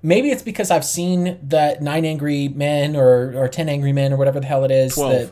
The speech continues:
Speaker 1: The, the movie, the play. I've seen that done a, a hundred times, I feel like.
Speaker 2: Yeah.
Speaker 1: In every conceivable way. I've seen all female versions. I've seen, like, all black versions. I,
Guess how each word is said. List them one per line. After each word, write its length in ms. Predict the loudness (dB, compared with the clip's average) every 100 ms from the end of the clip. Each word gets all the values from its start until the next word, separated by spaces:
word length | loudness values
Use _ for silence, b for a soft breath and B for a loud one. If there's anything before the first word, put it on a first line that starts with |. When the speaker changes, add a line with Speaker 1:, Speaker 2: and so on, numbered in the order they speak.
| -14 _ _ _
Speaker 1:
The, 80 | -6
the 60 |
movie, 380 | 0 2 2 2
the 100 | 2
play. 400 | 4 6 6 6
I've 140 | 0 -2
seen 160 | -2 -2
that 360 | -2 -6 -4
done 180 | 0 0
a, 160 | -2 -8
a 60 | -10
hundred 360 | -4 -4 -4
times, 400 | -6 -4 -4 -4
I 60 | -8
feel 200 | -6 -4
like. 300 | -2 -4 -8 -4
Speaker 2:
Yeah. 320 | -4 -4 -8 -16 -6
Speaker 1:
In 140 | -2 2
every 380 | 2 2 -4 -4
conceivable 720 | -6 -6 -4 -2 -2 -2 0
way. 280 | 0 2 2
I've 120 | 0
seen 240 | -2 -6
all 180 | -2 0
female 400 | 0 -2 0 2
versions. 420 | 2 -2 -2 -2
I've 160 | -2 -2
seen, 220 | -4 -2
like, 160 | -2 0
all 140 | 0
black 300 | 0 0 -2
versions. 440 | -2 -2 -2 -6 -10 B B B B B B B _ _
I, 100 | -2